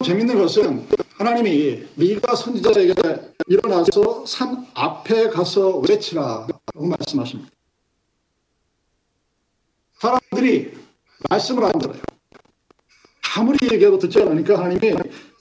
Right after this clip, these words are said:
미가 선지자에게 "큰 산이든 작은 산이든 산 앞에서 외쳐라." 이렇게 얘기합니다. 굉장히 재미있고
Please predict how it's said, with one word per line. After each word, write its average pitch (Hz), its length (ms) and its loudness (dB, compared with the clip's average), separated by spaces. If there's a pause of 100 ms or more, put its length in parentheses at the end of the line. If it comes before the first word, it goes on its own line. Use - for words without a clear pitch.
미가 180 240 4
선지자에게 175 600 2 (760)
"큰 254 200 -4
산이든 208 420 2
작은 185 260 -2
산이든 165 240 0
산 - 300 -4
앞에서 - 460 -2
외쳐라." 170 520 0 (1300)
이렇게 135 240 0 (100)
얘기합니다. - 500 -4 (4000)
굉장히 165 220 4
재미있고 151 500 -2